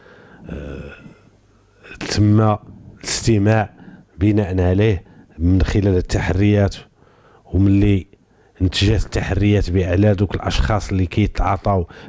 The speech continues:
لهاد البلية ديال السيليسيون، وما جوج د الناس، واحد، آه، تحيد من الاحتمال، لحقاش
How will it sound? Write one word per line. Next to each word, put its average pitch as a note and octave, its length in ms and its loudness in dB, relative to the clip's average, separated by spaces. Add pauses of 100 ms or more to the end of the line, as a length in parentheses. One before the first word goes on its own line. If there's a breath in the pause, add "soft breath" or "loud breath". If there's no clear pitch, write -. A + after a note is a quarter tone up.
لهاد F#2 260 2
البلية G2 420 2
ديال F#2+ 220 2
السيليسيون، G#2 800 0 (420 loud breath)
وما G2+ 260 2
جوج G2 340 2
د D#2+ 80 -4
الناس، A#2 400 2 (260 loud breath)
واحد، C3 480 0 (500 loud breath)
آه، A2+ 100 2
تحيد B2 560 0
من A#2+ 100 4
الاحتمال، A#2+ 680 0
لحقاش - 520 -2